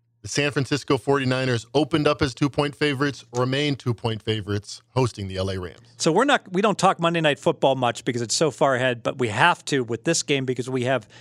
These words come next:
Speaker 2: San Francisco expert Mackenzie Rivers, who if he does not have an opinion on this game,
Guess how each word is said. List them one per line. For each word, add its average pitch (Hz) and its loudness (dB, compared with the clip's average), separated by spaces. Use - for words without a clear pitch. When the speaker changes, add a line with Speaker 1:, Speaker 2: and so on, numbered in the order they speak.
Speaker 2:
San 160 0
Francisco 143 -4
expert - -4
Mackenzie 151 -6
Rivers, 135 -2
who 143 2
if 131 -4
he 135 -2
does 135 0
not 165 4
have 214 0
an 160 -2
opinion 170 -2
on 139 0
this 127 -4
game, 135 -2